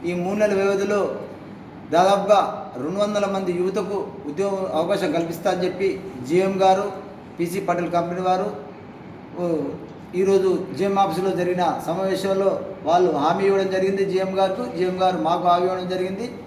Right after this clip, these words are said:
మరి ఇదంతా కూడా స్థానికులకు ఉద్యోగాలు కల్పించాలనే విషయం మీద పట్టుదలతో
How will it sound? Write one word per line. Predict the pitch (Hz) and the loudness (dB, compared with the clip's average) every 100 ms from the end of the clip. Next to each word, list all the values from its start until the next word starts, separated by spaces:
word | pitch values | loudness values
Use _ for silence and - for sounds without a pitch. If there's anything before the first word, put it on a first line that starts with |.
| - - - - - 151 | -16 -18 -18 -18 -6 -2
మరి | 175 165 135 | 0 2 0
ఇదంతా | 160 185 196 220 | 0 2 4 6
కూడా | 220 214 226 - - - - - - | 6 6 4 -2 -14 -16 -18 -16 -4
స్థానికులకు | 147 196 233 233 233 202 | 2 4 4 2 2 2
ఉద్యోగాలు | 175 214 196 | 2 2 2
కల్పించాలనే | 190 180 190 185 185 175 | 2 2 0 0 0 0
విషయం | 165 190 185 | 0 0 0
మీద | 190 185 - - | 0 0 -2 -6
పట్టుదలతో | 151 196 180 185 180 190 - | -6 -2 0 0 0 -4 -4